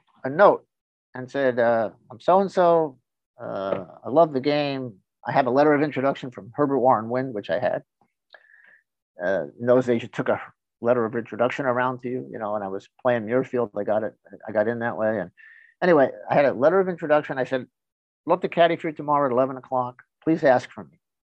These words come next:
And I went, I think I went up and down about fifteen hotels and handed it to every, uh, desk manager 'cause I didn't know where he was staying. And, uh, the next morning, he sh-,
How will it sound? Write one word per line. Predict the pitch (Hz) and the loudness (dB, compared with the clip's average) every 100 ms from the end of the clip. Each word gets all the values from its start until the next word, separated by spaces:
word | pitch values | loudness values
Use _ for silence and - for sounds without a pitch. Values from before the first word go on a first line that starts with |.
| _ _ 127 | _ _ 0
And | 131 | 0
I | 117 | 0
went, | 139 190 185 | -2 -2 -2
I | 135 | -2
think | 311 254 | 2 4
I | |
went | 151 151 | 4 4
up | 135 127 | 2 0
and | |
down | 117 123 | 0 0
about | 101 98 | -2 -6
fifteen | _ 185 - 143 113 | _ -10 -8 -8 -6
hotels | 104 - 95 - - _ - | -6 -2 -4 -4 -20 _ -18
and | - _ | -18 _
handed | 127 143 139 | -6 -4 -2
it | 120 | -4
to | - 139 | -2 2
every, | 170 175 185 - _ - - _ _ _ _ _ - | 2 2 0 -4 _ -20 -20 _ _ _ _ _ -10
uh, | 113 117 110 104 95 _ | -6 -4 -6 -8 -14 _
desk | 156 160 - | 4 4 0
manager | 113 98 87 80 - _ _ _ _ - _ _ _ _ _ _ _ _ - | -4 -4 -8 -12 -14 _ _ _ _ -20 _ _ _ _ _ _ _ _ -2
'cause | |
I | 117 | 2
didn't | 160 147 | 2 2
know | |
where | 113 92 | 2 0
he | |
was | 82 - | -2 -8
staying. | - 69 71 _ _ | -10 -10 -12 _ _
And, | 127 127 117 | 0 2 4
uh, | 117 110 98 _ _ | 4 4 -2 _ _
the | 117 | -2
next | 190 220 | -2 2
morning, | 247 269 208 - _ _ _ | 0 2 -2 -8 _ _ _
he | 135 | -6
sh-, | 143 170 | -4 -8